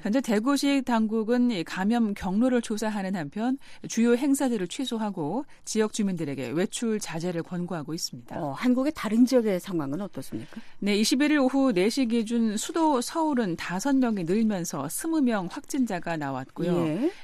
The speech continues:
Speaker 1: 경기 지역 열네 명, 대구를 제외한 경북 지역 스물일곱 명,
Speaker 2: 네네.
Speaker 1: 전북 두 명으로 파악됐습니다.
Speaker 2: 예.
Speaker 1: 또 부산에서도 확진자가 나왔습니다.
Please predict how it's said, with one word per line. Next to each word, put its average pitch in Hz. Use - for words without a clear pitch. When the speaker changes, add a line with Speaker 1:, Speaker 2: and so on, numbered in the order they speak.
Speaker 1:
경기 226
지역 226
열네 180
명, 185
대구를 247
제외한 233
경북 202
지역 208
스물일곱 269
명, 170
Speaker 2:
네네. 165
Speaker 1:
전북 208
두 190
명으로 202
파악됐습니다. 156
Speaker 2:
예. 139
Speaker 1:
또 226
부산에서도 240
확진자가 190
나왔습니다. 123